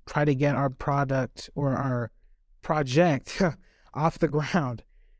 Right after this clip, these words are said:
Uh, we plan on doing a lot more research, understanding the implications of having an airborne bacteria in the atmosphere. I mean,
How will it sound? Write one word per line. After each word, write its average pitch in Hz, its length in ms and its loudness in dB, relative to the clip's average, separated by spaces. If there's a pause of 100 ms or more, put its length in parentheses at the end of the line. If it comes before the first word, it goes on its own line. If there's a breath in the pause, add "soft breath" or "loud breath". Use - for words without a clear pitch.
(160)
Uh, 123 420 -2
we 131 200 0
plan 151 240 0
on 147 80 2
doing 147 180 2
a 139 80 4
lot 147 160 4
more 139 180 2
research, 147 720 2
understanding 139 540 0
the - 140 -6
implications 147 760 0
of 135 240 -2
having 135 560 -2 (380)
an 233 220 6
airborne 156 500 4
bacteria 143 760 2
in 143 160 0
the 135 80 2
atmosphere. 139 460 2
I 160 180 2
mean, 151 240 0